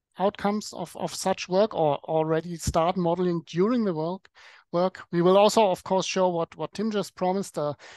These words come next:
how you can link to storyboards in a modeling tool so that you can apply the sums method. Um, we will also show some aspects of model organization that are enabled once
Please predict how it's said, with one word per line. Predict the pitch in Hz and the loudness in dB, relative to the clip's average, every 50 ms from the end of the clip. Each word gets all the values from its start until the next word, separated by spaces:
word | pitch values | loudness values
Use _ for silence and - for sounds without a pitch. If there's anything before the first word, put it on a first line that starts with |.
| - - - | -20 -18 -6
how | - 151 160 170 | 0 2 4 4
you | 175 175 170 | 4 4 2
can | - - 165 160 160 160 | 2 2 0 2 4 6
link | 165 185 214 226 - - - - | 6 6 6 4 2 -4 -12 -10
to | - 170 | -10 -10
storyboards | - - - 156 170 190 220 202 - 185 175 185 190 180 - - | -8 -4 -2 0 2 4 2 2 2 2 2 0 0 -2 -4 -4
in | 190 185 | -2 0
a | 190 | 0
modeling | 180 165 170 180 196 196 196 196 180 | 2 2 0 0 0 -2 -4 -4 -6
tool | - - 196 196 196 | -6 -6 -4 -4 -4
so | 180 - - 165 165 160 160 147 - - 180 | -4 -4 -4 -4 -2 -4 -6 -8 -12 -10 -8
that | 165 156 - | -8 -8 -8
you | 170 | -8
can | 156 - 156 151 | -8 -6 -6 -6
apply | 147 - - 151 147 147 | -4 -4 -2 -2 -2 -2
the | 147 | -4
sums | 131 - - 160 185 180 - | -4 -2 -2 -2 -2 -2 -4
method. | 202 185 175 175 - 190 175 - _ _ _ _ - - - - - - - - - - - - _ - | -4 -6 -4 -4 -4 -6 -8 -8 _ _ _ _ -20 -20 -20 -20 -20 -20 -20 -20 -20 -20 -20 -20 _ 0
Um, | - 160 160 160 160 160 160 165 151 - _ _ - - _ _ _ _ _ _ | 2 4 4 6 6 4 4 2 -2 -4 _ _ -20 -20 _ _ _ _ _ _
we | - 170 185 | 2 4 6
will | 185 190 190 | 8 8 8
also | 185 214 208 - 240 214 | 8 6 6 6 4 4
show | - - 208 208 208 | 4 4 4 4 4
some | - - - 196 196 208 - | 4 2 2 2 2 2 2
aspects | - 196 196 - - 202 180 - | 0 0 0 0 0 -2 -2 -2
of | - 202 147 147 | -4 -6 -4 -2
model | 170 175 180 208 214 233 220 - | -2 0 2 2 0 0 -2 0
organization | 226 196 190 185 180 170 165 165 151 135 147 180 196 208 - - - 180 147 117 120 151 | 0 0 0 0 -2 -6 -6 -6 -8 -6 -6 -4 -4 -2 -4 -4 -4 -6 -8 -10 -12 -10
that | - 170 165 - - | -8 -8 -6 -4 -2
are | 175 165 165 | 0 0 0
enabled | 160 160 170 185 185 185 170 156 | 0 0 0 0 0 0 0 -2
once | - 143 156 165 180 196 196 - - - - - | -4 -2 0 0 0 0 -2 -4 -6 -12 -12 -14